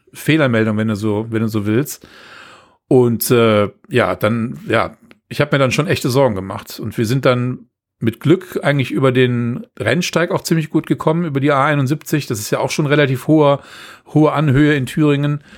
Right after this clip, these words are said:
Und, ähm, wir haben dann bei Hannover noch mal Diesel getankt. Und witzigerweise, als wir dann Diesel getankt haben und dann weitergefahren sind, war dann diese AdBlue-Warnmeldung irgendwann weg.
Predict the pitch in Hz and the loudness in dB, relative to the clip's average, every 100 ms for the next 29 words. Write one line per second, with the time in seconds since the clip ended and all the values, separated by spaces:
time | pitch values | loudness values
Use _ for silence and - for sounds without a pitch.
0 | - - - _ _ _ 131 131 120 - | -20 -20 -20 _ _ _ 0 0 0 0
1 | 131 120 120 110 117 147 139 135 156 - | 0 0 -2 0 2 2 0 -2 -6 -12
2 | 131 117 120 120 113 135 170 175 151 131 | -4 -2 0 0 2 2 2 0 2 0
3 | 135 117 110 107 104 120 _ _ - 101 | 0 0 2 0 -2 -8 _ _ -8 -4
4 | 160 208 190 - 208 262 - - _ _ | -2 0 -2 -2 -2 -2 -8 -20 _ _
5 | _ _ _ _ _ _ _ 120 104 180 | _ _ _ _ _ _ _ -2 0 0
6 | 240 208 143 139 170 180 190 135 - 127 | 2 2 4 2 4 2 2 -2 0 -2
7 | 117 156 254 160 120 117 107 107 107 123 | 0 -2 0 0 0 0 -2 0 0 0
8 | 143 120 113 185 180 120 117 107 98 107 | 0 0 2 2 0 0 0 -2 -2 -4
9 | 175 - - _ 104 113 127 117 120 196 | -4 -6 -18 _ -2 0 2 0 0 -2
10 | - - 113 101 101 _ 120 107 113 110 | -2 0 0 0 -6 _ -2 0 2 0
11 | 107 104 110 101 104 90 87 - | 0 -2 -2 -2 -2 -4 -8 -10